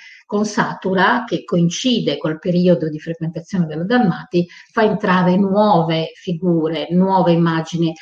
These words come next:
anche un nuovo modo di scrivere, che abbiamo provato in qualche maniera a che fare con questo nuovo mondo che aveva scoperto con lei, tra cui anche la,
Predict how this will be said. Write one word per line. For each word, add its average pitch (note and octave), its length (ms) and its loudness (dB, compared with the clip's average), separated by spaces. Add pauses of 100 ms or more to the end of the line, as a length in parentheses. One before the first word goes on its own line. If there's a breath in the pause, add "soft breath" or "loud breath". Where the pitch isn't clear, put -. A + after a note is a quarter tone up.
(160 loud breath)
anche G3 220 -4
un F#3 60 0
nuovo G3+ 240 2
modo F#3+ 260 0
di - 120 -6
scrivere, G3 680 -2 (360 soft breath)
che A#3+ 220 2
abbiamo F#3 340 0
provato A3 560 0
in G#3+ 100 0
qualche F3+ 300 -4
maniera F3+ 480 4
a G#3 220 2
che F3 120 0
fare D#3+ 520 -2
con E3+ 180 -4
questo F3 320 2
nuovo D#3+ 300 2
mondo D#3 340 -2
che - 80 -8
aveva D3 180 -4
scoperto D3 640 -10
con D3+ 160 -6
lei, C3+ 420 -10 (540 loud breath)
tra B3 260 -2
cui A#3 300 2
anche F#3 360 0
la, E3 160 -2